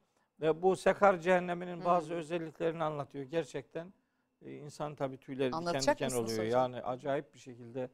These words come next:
Speaker 1: moral bozuluyor
Speaker 2: Sekara
Speaker 1: yani.
Speaker 2: yuvarlanmaktan sana sığınırız dediğimiz
Speaker 1: Evet, o
Speaker 2: yer
Speaker 1: sakar,
Speaker 2: mi?
Speaker 1: bu sakar
Speaker 2: Aha,
Speaker 1: işte.
Speaker 2: ha.
Speaker 1: Sakar Müddessir suresinde anlatıyor. E, e, Kamer suresinde de var.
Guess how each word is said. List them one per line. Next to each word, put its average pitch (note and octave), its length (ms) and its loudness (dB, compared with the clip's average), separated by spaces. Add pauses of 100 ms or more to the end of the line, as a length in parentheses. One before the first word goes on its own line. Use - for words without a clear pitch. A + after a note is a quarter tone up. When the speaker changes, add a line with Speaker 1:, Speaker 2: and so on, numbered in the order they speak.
(420)
Speaker 1:
moral C#3+ 320 6
bozuluyor G2+ 440 -4
Speaker 2:
Sekara D4 320 6
Speaker 1:
yani. C#4 120 4
Speaker 2:
yuvarlanmaktan B3+ 720 2
sana B3+ 300 0
sığınırız A3 560 2
dediğimiz G#3 640 2
Speaker 1:
Evet, E3 200 10
o E3 40 10
Speaker 2:
yer F3+ 60 8
Speaker 1:
sakar, F#3 400 10
Speaker 2:
mi? F3 120 2
Speaker 1:
bu F3 100 8
sakar G2 380 4
Speaker 2:
Aha, G2 60 -4
Speaker 1:
işte. - 240 -14
Speaker 2:
ha. E3+ 160 -14 (300)
Speaker 1:
Sakar C3+ 380 2
Müddessir E3 580 -2
suresinde B2 640 -4
anlatıyor. A#2+ 580 -4 (440)
E, A#2+ 100 -2 (260)
e, A#2+ 200 -6
Kamer D#3 360 4
suresinde A2+ 720 -4
de G#2 140 0
var. F#3 240 2